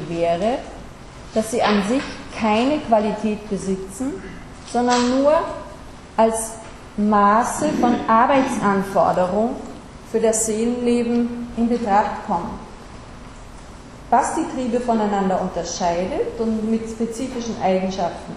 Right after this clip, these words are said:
ausstattet, ist deren Beziehungen, Beziehung zu ihren somatischen Quellen und ihren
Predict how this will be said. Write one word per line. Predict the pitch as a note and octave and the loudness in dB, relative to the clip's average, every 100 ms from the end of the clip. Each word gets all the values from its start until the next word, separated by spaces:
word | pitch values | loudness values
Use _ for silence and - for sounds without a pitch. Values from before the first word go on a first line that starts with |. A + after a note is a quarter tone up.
| - | 0
ausstattet, | F3+ G3+ - - A#3+ - D4+ G#4 - - - - - - - | 2 2 -2 -2 -4 -4 -8 -10 -12 -16 -18 -18 -18 -16 -12
ist | A3+ - | -6 0
deren | A#3 A3+ G#3+ | 2 4 2
Beziehungen, | G3 - A#3+ B3 C4+ C4+ D4 A#4 A#4 - - - | -4 -4 -4 -2 -2 -2 -4 -6 -8 -12 -14 -8
Beziehung | A3 - A#3+ A#3+ C4 G#4 - - - - - | -8 -6 -4 -2 -2 -6 -10 -14 -16 -18 -10
zu | - | -6
ihren | A3+ A#3 A3 | 0 0 2
somatischen | G3+ F#3+ F#3 G#3+ B3 - C4+ C4 - | 2 2 2 0 -4 -6 -6 -8 -4
Quellen | F3 F3 G3+ A#3 | -2 -2 -2 -2
und | A#3 G#3+ G#3 | -4 -6 -2
ihren | G#3 G#3 G#3 G#3 | -2 -2 -6 -10